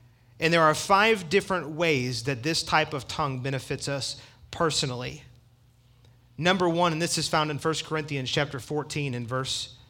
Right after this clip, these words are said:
four. It says, "He who speaks in a tongue edifies himself." Now, there's a lot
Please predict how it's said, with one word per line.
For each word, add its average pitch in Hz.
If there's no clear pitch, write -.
four. 120
It 160
says, 165
"He 202
who 220
speaks -
in 196
a 175
tongue 143
edifies 160
himself." 156
Now, 156
there's 170
a 151
lot 139